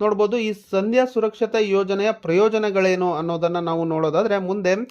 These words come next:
ಈ ಯೋಜನೆ ಅಡಿ ಫಲಾನುಭವಿಗಳಿಗೆ ನಿಗದಿತ ಮಾಸಿಕ ಪಿಂಚಣಿ ಸಾವಿರದ ಐನೂರು ರೂಪಾಯಿನ ಪಡ್ಕೊಳ್ಬೋದು.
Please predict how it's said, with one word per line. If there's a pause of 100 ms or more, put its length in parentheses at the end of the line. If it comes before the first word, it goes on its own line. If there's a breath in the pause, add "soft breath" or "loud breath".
(320 loud breath)
ಈ
ಯೋಜನೆ
ಅಡಿ
ಫಲಾನುಭವಿಗಳಿಗೆ
ನಿಗದಿತ
ಮಾಸಿಕ
ಪಿಂಚಣಿ
ಸಾವಿರದ
ಐನೂರು
ರೂಪಾಯಿನ
ಪಡ್ಕೊಳ್ಬೋದು.